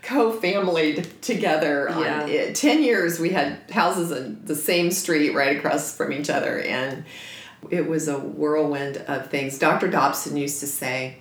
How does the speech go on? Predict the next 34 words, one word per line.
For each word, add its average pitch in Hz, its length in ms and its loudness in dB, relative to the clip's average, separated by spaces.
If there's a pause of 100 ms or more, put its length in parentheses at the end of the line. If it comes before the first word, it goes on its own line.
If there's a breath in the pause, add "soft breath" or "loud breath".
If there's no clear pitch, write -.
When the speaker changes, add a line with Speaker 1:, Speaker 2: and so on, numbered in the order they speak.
(400)
Speaker 1:
"You 226 120 2
don't 320 200 2
ask 185 320 -2
a 165 60 -2
mother 147 400 0
preschoolers 131 1080 -4 (100)
if 170 420 -6 (140)
she's - 260 -4
depressed. - 540 -4
Speaker 2:
Yeah. 196 340 6
Speaker 1:
You 269 340 6
ask - 340 6
her, 214 500 4
Speaker 2:
<laughs> - 60 -12
Speaker 1:
how 320 560 4
depressed 214 600 4
are 165 160 6
you?" 156 320 6 (240)
Speaker 2:
Yeah. 294 520 6
Speaker 1:
<laughs> - 60 -6 (380 loud breath)
Well, 220 440 6
especially 220 560 2
going 180 420 4
from 160 400 -2
running 175 320 4
a 160 60 4
ministry 156 680 2
and 143 220 -6
being 170 240 2
on 156 120 0
the 143 60 -4
platform 143 560 -8
every 139 240 -6
weekend, 143 560 -2